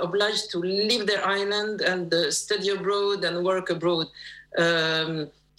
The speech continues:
and so the, the villages were, uh, you know, the old houses were crumbling, and it was, uh, quite,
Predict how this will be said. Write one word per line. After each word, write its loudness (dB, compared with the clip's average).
and 2
so -2
the, 0
the 0
villages 0
were, 2
uh, 0
you -2
know, 0
the 2
old 0
houses 0
were 0
crumbling, 2
and -2
it 0
was, 2
uh, 0
quite, -2